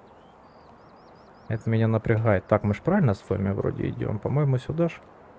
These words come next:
Да, вот сюда. Щас нужно будет по заданию поговорить с кем-то там и посмотреть. Может, мы наймем себе, конечно, человека, а может, и не наймем, не знаю.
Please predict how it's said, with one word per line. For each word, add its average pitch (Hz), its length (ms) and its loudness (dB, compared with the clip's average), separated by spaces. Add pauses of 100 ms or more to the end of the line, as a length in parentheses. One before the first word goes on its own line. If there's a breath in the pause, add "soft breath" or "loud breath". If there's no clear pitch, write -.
(420)
Да, 104 320 2
вот 104 240 -4
сюда. 104 360 0 (2750 loud breath)
Щас 135 100 6
нужно 127 280 8
будет 123 200 4
по 120 120 6
заданию 117 420 6
поговорить 131 640 4 (360)
с - 440 -20 (380)
кем-то 104 480 2
там 101 440 2 (180)
и 139 420 4 (920)
посмотреть. 123 480 4
Может, 110 300 0
мы 117 160 2
наймем 143 380 2
себе, 101 260 0
конечно, 101 400 0
человека, 104 480 0
а - 20 0
может, 143 320 -2
и 104 60 0
не 98 100 0
наймем, 98 380 0
не 95 120 -4
знаю. 95 340 -4